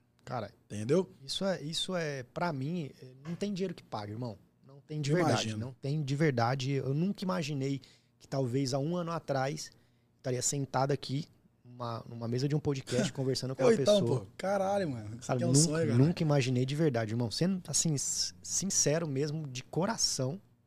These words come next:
Speaker 1: de humildaço mesmo, toda a minha humildade, nunca imaginei, irmão. Nunca
Speaker 2: Top,
Speaker 1: ima-,
Speaker 2: velho.
Speaker 1: isso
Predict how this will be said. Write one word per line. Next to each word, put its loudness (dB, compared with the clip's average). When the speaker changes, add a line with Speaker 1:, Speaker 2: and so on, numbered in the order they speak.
Speaker 1:
de -14
humildaço 4
mesmo, -2
toda -4
a 0
minha 0
humildade, -2
nunca -6
imaginei, 0
irmão. -4
Nunca -10
Speaker 2:
Top, -2
Speaker 1:
ima-, -
Speaker 2:
velho. -2
Speaker 1:
isso 2